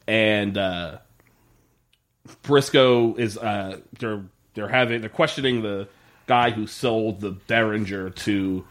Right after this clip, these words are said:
the friend, the doctor, 'cause they have proof that he had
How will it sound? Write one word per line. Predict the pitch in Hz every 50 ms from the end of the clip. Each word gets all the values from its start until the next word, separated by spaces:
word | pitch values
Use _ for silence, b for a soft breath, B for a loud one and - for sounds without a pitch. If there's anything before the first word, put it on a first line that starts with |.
| - _ _ _ _ - - -
the | 95 98 95 90 87 85
friend, | - - - - - - 135 120 104 95 92
the | 90
doctor, | 87 90 85 73 - - - - - - - B B B B B B
'cause | - 98 -
they | 110 101 92
have | 90 98 110 101 -
proof | - - 120 107 101
that | 104 95 92
he | 110
had | 95 -